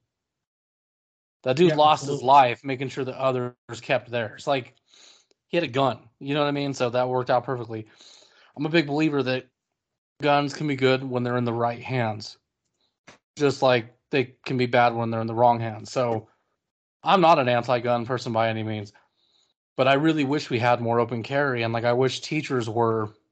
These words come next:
Speaker 1: fucking <laughs> strapped. But then you hear, like, I've heard this argument from teachers. They're like, "Well, then I wanna get paid more." And I'm like, "Look, dude,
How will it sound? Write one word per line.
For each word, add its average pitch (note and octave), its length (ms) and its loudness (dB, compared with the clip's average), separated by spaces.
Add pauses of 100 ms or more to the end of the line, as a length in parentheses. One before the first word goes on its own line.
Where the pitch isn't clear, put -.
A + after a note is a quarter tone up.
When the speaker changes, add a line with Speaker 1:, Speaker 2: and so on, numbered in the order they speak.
(380)
Speaker 1:
fucking - 340 -4
<laughs> - 120 -12
strapped. D#3 520 2 (1080)
But D#3+ 140 0
then E3+ 160 2
you D#3 140 0
hear, E3 260 2
like, C3 160 2 (180)
I've D3+ 160 2
heard D3+ 160 -4
this C3+ 120 -6
argument C3 260 -4
from C3 100 -14
teachers. D3 300 -6
They're B2 80 -2
like, A#2+ 140 -2
"Well, B2 420 2 (400)
then C#3 100 0
I C3+ 80 6
wanna C#3 240 2
get B2 140 -10
paid D#3+ 260 -6
more." A#2 160 -6
And A#2+ 80 -4
I'm B2 80 -8
like, B2+ 180 -6
"Look, G3 220 -2
dude, E3 300 -6